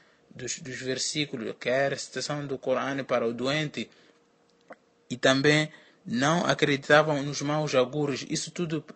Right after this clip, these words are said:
é que eles confiavam em Allah subhanahu wa ta'ala, esperavam que Allah subhanahu wa ta'ala lhes desse a boa saúde. Eles tinham esperança e confiança em Allah subhanahu wa ta'ala que as su-, os, os seus assuntos iriam correr muito bem. Prezados irmãos,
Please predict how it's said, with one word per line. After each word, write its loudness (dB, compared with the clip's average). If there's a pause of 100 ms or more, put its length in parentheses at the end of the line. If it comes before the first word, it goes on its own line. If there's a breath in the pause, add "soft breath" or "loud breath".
(680 soft breath)
é 2
que -2
eles 2 (220)
confiavam 2
em 2
Allah 4 (100)
subhanahu -6
wa -4
ta'ala, 0
esperavam 0
que 0
Allah 4
subhanahu -2
wa -6
ta'ala 0 (280 loud breath)
lhes -8
desse 4
a 4
boa 6
saúde. 2
Eles 2 (300)
tinham -2
esperança 2
e 0
confiança 0
em 2
Allah 6
subhanahu -2
wa -8
ta'ala -4 (320 loud breath)
que 2
as 2
su-, 0
os, -4
os -2
seus 4
assuntos -4
iriam -4
correr 0
muito -6
bem. -2 (420 loud breath)
Prezados 0
irmãos, -2